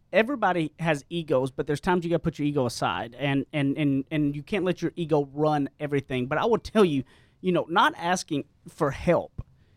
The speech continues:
is one of the dumbest things you can possibly do. I don't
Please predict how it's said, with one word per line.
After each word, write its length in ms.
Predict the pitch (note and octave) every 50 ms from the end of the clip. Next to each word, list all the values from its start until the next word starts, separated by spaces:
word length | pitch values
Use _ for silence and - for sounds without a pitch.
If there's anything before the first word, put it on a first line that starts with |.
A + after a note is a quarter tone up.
| _ _ _ -
is 460 | - F#3+ F3 E3 D3+ D3 C3+ C3 - _ -
one 160 | E3+ F3+ G3
of 40 | F3+
the 120 | D3 C3+ - _ _ -
dumbest 460 | G#3 G3 G3 F#3+ D#3+ C#3 - - -
things 440 | F3 E3 D3 C3+ B2+ B2 A#2 - -
you 80 | D#3
can 140 | - D#3 C3
possibly 400 | - - D#3+ D#3 D3 - D3+ D3
do. 140 | D3+ D#3 D3
I 120 | C#3+ D3+ C3 -
don't 200 | - - A#2+ -